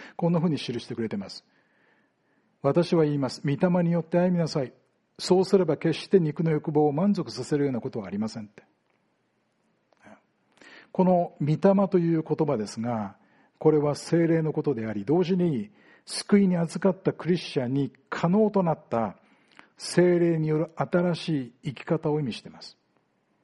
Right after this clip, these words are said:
「御霊によって歩みなさい」と。それは、聖霊によってあなたは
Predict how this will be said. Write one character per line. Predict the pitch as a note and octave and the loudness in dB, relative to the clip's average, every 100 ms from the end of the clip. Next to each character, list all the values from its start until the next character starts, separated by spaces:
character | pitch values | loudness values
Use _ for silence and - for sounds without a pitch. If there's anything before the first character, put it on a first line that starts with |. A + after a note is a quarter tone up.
| _ _ _ _ _ _ _ _ _ _ _ _ _ _ _ D3 | _ _ _ _ _ _ _ _ _ _ _ _ _ _ _ -2
「御 | |
霊 | C#3 F3+ F3+ | 2 2 2
に | E3+ | 0
よ | E3+ | 0
っ | |
て | - | 0
歩 | D#3+ | 2
み | D#3+ | 2
な | D#3+ | -2
さ | D#3 | -2
い」 | D3 | -4
と。 | - F#2+ _ _ _ _ _ _ _ _ _ _ _ _ _ _ _ _ _ | -6 -18 _ _ _ _ _ _ _ _ _ _ _ _ _ _ _ _ _
そ | - E3 | 0 2
れ | D#3 | 4
は、 | D#3+ C#3 G2 F#2 _ _ _ _ _ _ _ _ _ _ _ _ _ _ _ _ _ | 2 0 -4 -12 _ _ _ _ _ _ _ _ _ _ _ _ _ _ _ _ _
聖 | - - F3+ F#3 | -4 2 4 6
霊 | F3 E3 | 4 2
に | D#3+ | 0
よ | D3+ | -2
っ | |
て | - D3+ | -2 -2
あ | C#3 | 0
な | D3 | 0
た | C3+ | -2
は | A#2+ B2+ A2 | -4 -4 -6